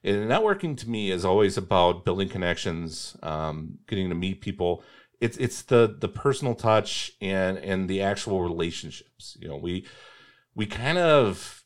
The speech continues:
slowly have gone away from that. We, we don't wanna build relationships with people. I can, I can build a relationship with somebody on the internet that I've never met before. Um,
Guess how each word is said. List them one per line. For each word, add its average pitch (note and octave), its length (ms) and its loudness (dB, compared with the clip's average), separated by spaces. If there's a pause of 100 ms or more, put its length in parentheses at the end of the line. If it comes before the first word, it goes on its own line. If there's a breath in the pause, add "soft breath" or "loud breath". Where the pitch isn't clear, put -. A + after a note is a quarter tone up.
(120)
slowly D3+ 600 2
have G#2 140 0
gone A#2 240 0
away F2+ 280 0
from D#2 220 -10
that. C#2 200 -8
We, F#2+ 160 -4
we B2+ 120 -4
don't E3+ 140 0
wanna E3+ 160 -2
build C#3 280 2
relationships E2+ 560 -4
with - 120 -20
people. F2 240 -6
I C3 120 2
can, B2+ 260 0
I A2+ 100 2
can A#2+ 120 -2
build G2+ 300 2
a - 20 -6
relationship G2+ 640 2
with F#2 100 -4
somebody G2 300 2
on F2+ 120 2
the F2 100 0
internet E2 480 -2
that D#2 120 -4
I've D#2 200 -4
never G#2 240 2
met A#2 220 0
before. G#2+ 680 2 (360 loud breath)
Um, E2 520 -2